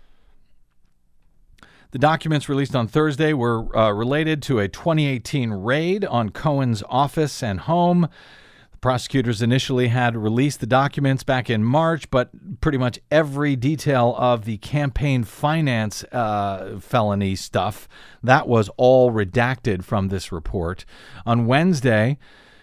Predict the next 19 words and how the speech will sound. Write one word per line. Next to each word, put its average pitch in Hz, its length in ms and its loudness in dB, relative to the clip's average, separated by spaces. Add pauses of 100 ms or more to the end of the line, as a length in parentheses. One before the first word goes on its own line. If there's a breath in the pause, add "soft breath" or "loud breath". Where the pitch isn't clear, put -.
(160 soft breath)
now 113 220 2
that, 107 320 0
uh, 101 200 2
federal 113 280 0
prosecutors 120 640 0
of 101 80 -6
the 98 80 -8
Southern 110 320 0
District 117 420 -2
of 90 140 -4
New 95 80 0
York 180 380 2
have 107 340 0
informed 123 640 0
a - 20 -2
federal 107 360 0
judge 139 440 2
in 104 100 0
Manhattan 131 720 -2